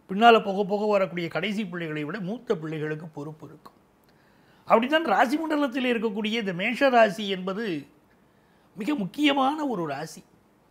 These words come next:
இந்த ராசிக்கு பத்தாம் இடத்திலே சனி பகவான் இப்பொழுது இருந்து கொண்டிருக்கிறார். அவர் லாபஸ்தானத்துக்கு போறார்.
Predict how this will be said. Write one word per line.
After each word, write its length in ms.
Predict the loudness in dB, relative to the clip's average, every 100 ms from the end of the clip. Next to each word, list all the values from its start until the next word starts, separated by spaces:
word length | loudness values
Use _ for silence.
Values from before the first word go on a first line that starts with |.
| _ _ _ _ _
இந்த 220 | 8 12
ராசிக்கு 460 | 12 8 2 -2 0
பத்தாம் 440 | 0 0 0 0 2
இடத்திலே 800 | 0 0 -2 0 -2 -2 -8 -12
சனி 240 | -4 -4
பகவான் 720 | 0 -2 0 0 -2 -6 -12 -16 _
இப்பொழுது 400 | -6 -2 -2 -4
இருந்து 260 | -6 -6 -8
கொண்டிருக்கிறார். 560 | -8 -10 -4 0 0
அவர் 280 | 0 -2 -2
லாபஸ்தானத்துக்கு 920 | 0 2 2 0 -4 -6 -6 -10 -16 -16
போறார். 300 | -18 -16